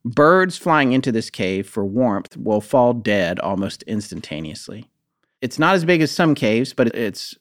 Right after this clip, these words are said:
several thousand square feet. There's an entrance area. And what used to happen was the priests would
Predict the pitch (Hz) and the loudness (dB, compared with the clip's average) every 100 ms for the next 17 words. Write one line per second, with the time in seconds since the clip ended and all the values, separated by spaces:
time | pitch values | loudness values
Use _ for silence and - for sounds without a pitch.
0 | - - 156 135 120 127 110 107 98 - | -20 -2 0 2 2 2 2 0 -4 -4
1 | 110 98 - 127 107 85 - - 196 _ | -4 -4 -4 -2 -2 -2 -8 -18 -18 _
2 | - 113 95 101 120 110 95 92 82 80 | -8 -6 -2 -2 -2 -2 -6 -4 -4 -4
3 | 82 - - - - 120 135 170 165 185 | -6 -10 -20 -8 0 2 2 2 -2 -2
4 | 151 185 151 120 104 104 - 208 185 - | 0 0 2 0 -2 -4 -2 -2 -2 -2
5 | 127 107 92 | 0 2 -2